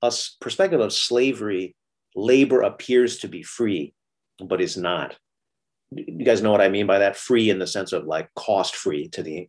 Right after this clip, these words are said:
to the owner. Um, it's not free because you still have, you know, the person still has needs. And if you don't give them food, clothing, shelter, et cetera, then they'll die, right? Which would be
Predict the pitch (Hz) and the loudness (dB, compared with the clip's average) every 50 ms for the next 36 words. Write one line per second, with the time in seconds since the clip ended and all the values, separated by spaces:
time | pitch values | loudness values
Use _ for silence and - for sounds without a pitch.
0 | _ - 98 90 80 80 78 82 80 - - _ _ - 92 92 90 80 80 78 | _ -6 -6 -4 -4 -4 -6 -8 -10 -12 -16 _ _ -8 -6 -6 -6 -8 -8 -12
1 | - _ _ _ _ _ _ _ _ - 82 82 80 85 - - 127 - - 147 | -12 _ _ _ _ _ _ _ _ -8 -6 -6 -6 -6 -2 0 0 0 2 2
2 | 156 147 123 - - - 190 185 190 117 117 - 147 135 - 120 110 - - - | 2 2 2 2 4 4 6 6 6 4 2 0 0 -2 -2 -2 -6 -4 0 2
3 | 139 127 117 113 110 107 101 101 - _ - 120 110 98 92 92 90 - - - | 4 4 4 2 2 0 0 -2 -4 _ -12 -10 -6 -4 -4 -4 -4 -4 -2 0
4 | 127 120 117 - 110 104 - - 113 95 90 87 82 87 90 104 110 110 107 101 | 0 0 0 -2 -6 -6 -6 -4 -4 -4 -4 -4 -6 -8 -8 -8 -6 -4 -2 -4
5 | 98 - - 95 85 85 - - 87 - - 90 95 95 92 - - _ _ _ | -4 -4 -4 -6 -6 -8 -8 -10 -8 -6 -2 -2 0 -2 -2 -4 -8 _ _ _
6 | _ _ _ _ _ _ _ - 98 95 113 113 90 95 98 95 90 87 87 90 | _ _ _ _ _ _ _ -16 -4 0 2 2 2 2 0 -2 -2 -2 -6 -10
7 | 90 - - - - 113 98 90 - - 101 92 80 87 85 - - 87 82 82 | -12 -14 -10 -6 -2 -2 -2 -2 -2 -2 -4 -2 -2 -4 -6 -4 -4 -4 -2 -2
8 | 78 76 - - 131 123 113 98 87 85 85 85 87 85 78 76 - 87 95 104 | -4 -4 -4 -4 -4 0 0 0 0 0 -2 -4 -6 -6 -10 -8 -6 -4 -2 -2
9 | 87 71 69 69 65 67 73 76 - _ _ _ _ _ _ _ _ _ _ _ | -4 -4 -6 -8 -10 -10 -12 -12 -14 _ _ _ _ _ _ _ _ _ _ _
10 | - 101 101 - 104 95 92 101 95 95 90 90 - - | -4 -4 -2 -2 -2 -2 0 0 0 0 -2 -4 -6 -10